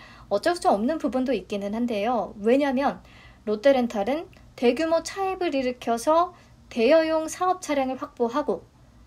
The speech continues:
차량 대여를 통해서 현금을 창출시키고 또 일정 시간이 지나면 중고차 매각 시장에서 매각을 하고 그래서 자산을 회수하고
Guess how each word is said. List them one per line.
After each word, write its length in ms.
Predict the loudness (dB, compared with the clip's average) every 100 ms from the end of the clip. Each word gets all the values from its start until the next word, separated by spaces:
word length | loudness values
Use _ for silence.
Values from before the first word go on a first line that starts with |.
| -16
차량 380 | -4 0 0 -2
대여를 480 | -4 0 2 0 -2
통해서 340 | -2 -2 -2
현금을 420 | -4 -2 -2 -2
창출시키고 880 | -4 -6 -6 -8 -6 -4 0 2 0 -4 -6
또 120 | -2 0
일정 340 | 0 0 -2
시간이 320 | 0 0 0
지나면 640 | -2 -2 -2 0 -2 -4 -4
중고차 520 | 0 0 0 -2 -4
매각 420 | -2 0 -2 -2
시장에서 500 | -6 -2 -2 -2 -4
매각을 460 | -2 0 0 -2 -4
하고 260 | -4 -8 -14 -20 -20 -20 -20 -20 -20 -18
그래서 400 | -2 2 2 0
자산을 460 | -4 -6 -4 -2 -2
회수하고 500 | -2 0 0 -2